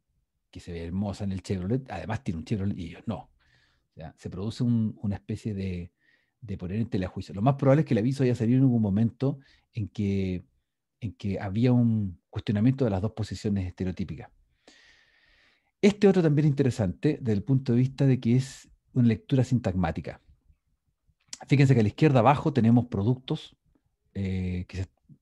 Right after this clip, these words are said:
ingredientes para hacer algo. Un, se, se supone que es un trago o una comida. Hay un vaso de jugo con naranjas, hay unos huevos, después a la derecha hay un vaso de vino y un vaso de jugo de tomate. Lo más probable es que vayan a hacer un,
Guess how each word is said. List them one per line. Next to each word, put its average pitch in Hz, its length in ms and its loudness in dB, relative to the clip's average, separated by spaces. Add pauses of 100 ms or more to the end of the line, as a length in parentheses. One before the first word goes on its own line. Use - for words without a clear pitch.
(120)
ingredientes 127 520 2
para 90 160 0
hacer - 240 -2
algo. 95 360 -2 (120)
Un, 127 280 0
se, - 200 -16
se 123 160 -2
supone 147 320 0
que 160 80 2
es 147 40 4
un 135 220 4
trago 117 280 2
o - 20 4
una 95 160 -2
comida. 113 420 -2 (580)
Hay 107 260 -2
un 104 120 0
vaso 104 260 0
de 95 80 -2
jugo 143 440 0
con 101 300 2
naranjas, 131 840 0
hay 107 80 -6
unos 87 160 -4
huevos, 139 580 0
después 104 280 -6
a - 0 -
la 98 80 -2
derecha 104 280 -4
hay 95 60 -2
un 87 100 -4
vaso 90 240 -6
de 78 100 -8
vino 175 480 -4
y 110 180 -2
un 107 120 0
vaso 107 220 -2
de 95 60 -2
jugo 101 240 -2
de 92 60 -4
tomate. 76 480 -8
Lo 87 80 -16
más 104 120 -8
probable 113 220 -6
es 120 60 -6
que - 80 -6
vayan 98 200 -4
a - 20 -4
hacer 92 200 -8
un, 82 480 -10